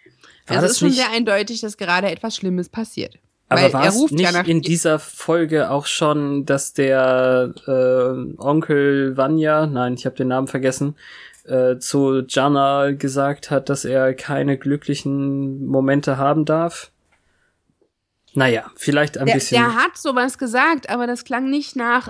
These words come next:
Speaker 2: sonst passiert etwas. Es klang zu dem Zeitpunkt noch so, als, ähm, wäre das nicht im Sinne des Fluchs. Weil er soll bestraft werden und dass es ihm gut geht, wird nicht geduldet.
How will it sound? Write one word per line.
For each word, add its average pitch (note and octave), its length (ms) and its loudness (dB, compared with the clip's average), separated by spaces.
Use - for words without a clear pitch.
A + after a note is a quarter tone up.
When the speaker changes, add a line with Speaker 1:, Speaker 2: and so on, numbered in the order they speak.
Speaker 2:
sonst A3 720 2
passiert C4 580 0
etwas. G3+ 600 -2
Es - 160 -10
klang G#3 280 0
zu G#3+ 140 -6
dem B3 240 2
Zeitpunkt G#3 560 -2
noch A3+ 180 2
so, B3 340 2
als, G#3+ 440 -2
ähm, G#3 360 -2
wäre G3 380 0
das A#3 240 -2
nicht A3 420 -2
im G#3 160 2
Sinne F#3 560 0
des B3+ 140 0
Fluchs. A#3 500 -2
Weil F3+ 340 0
er F#3 140 -4
soll F#3 180 0
bestraft E3+ 480 -4
werden A3 320 0
und G#3+ 160 0
dass G3+ 160 0
es G3+ 100 -8
ihm F#3+ 160 0
gut G#3+ 240 -2
geht, D#3 220 0
wird G3 160 0
nicht G#3 180 -4
geduldet. F3+ 540 0